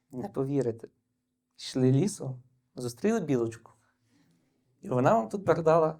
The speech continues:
гостинець". Да, можливо, так спрацює. Але якщо Т Ц К я пропоную зробити незаконним, то перепливання тиси давайте зробимо законним.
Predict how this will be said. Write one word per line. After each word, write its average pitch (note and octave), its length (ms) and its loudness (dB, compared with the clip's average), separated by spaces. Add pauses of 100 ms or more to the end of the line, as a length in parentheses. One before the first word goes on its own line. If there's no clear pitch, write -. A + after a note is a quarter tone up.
(120)
гостинець". B2 600 -2 (2500)
Да, A2+ 180 -8
можливо, A#2 360 -4
так A2+ 160 0
спрацює. A2+ 460 -6 (440)
Але F3+ 220 8
якщо G3 380 8
Т D3+ 200 4
Ц C#3+ 140 0
К C#3+ 200 12
я B2 60 8
пропоную B2+ 400 0
зробити B2 340 2
незаконним, G3+ 840 4 (380)
то D#3 140 6
перепливання D#3 520 8
тиси F#3+ 260 6
давайте D3 300 6
зробимо C#3+ 300 6
законним. C3 640 6